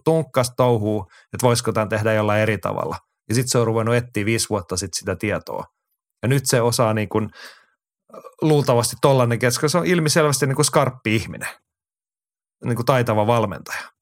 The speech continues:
Niin se on niin kun tossa nyt viimeisen kymmenen vuoden aikana tä-, tuoreinta tietoa hankkinut itselleen. Kokemuksen nyt jo siihen. Niin siinä ollaan aika eri lähtökohdista sit,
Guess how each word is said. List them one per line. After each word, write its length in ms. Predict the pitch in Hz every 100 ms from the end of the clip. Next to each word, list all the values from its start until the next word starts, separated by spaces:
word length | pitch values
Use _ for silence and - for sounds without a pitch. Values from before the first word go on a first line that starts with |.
| -
Niin 80 | 120
se 80 | 135
on 180 | 135
niin 120 | 131 135
kun 280 | - 214 -
tossa 300 | 160 139 -
nyt 200 | 135 123
viimeisen 320 | 147 139 151
kymmenen 360 | 135 151 123 110
vuoden 220 | 104 104
aikana 320 | 98 95 113 120
tä-, 200 | 123 - -
tuoreinta 440 | - 151 127 117 101
tietoa 480 | - 117 107 - - - _ _ _ _ -
hankkinut 440 | 127 123 113 95
itselleen. 520 | 98 - - 82 50 - _ _ _ _ _ _ _ _ _ _ -
Kokemuksen 680 | 139 127 123 101 - - 95
nyt 140 | 101 -
jo 80 | 107
siihen. 320 | 98 95 98 - _ _ _ _ _ _ _ _ -
Niin 160 | 131
siinä 220 | 131 214 156
ollaan 160 | 135
aika 200 | 160 175
eri 220 | 190 196 131
lähtökohdista 800 | 135 - 98 92 85 - - 92
sit, 160 | 104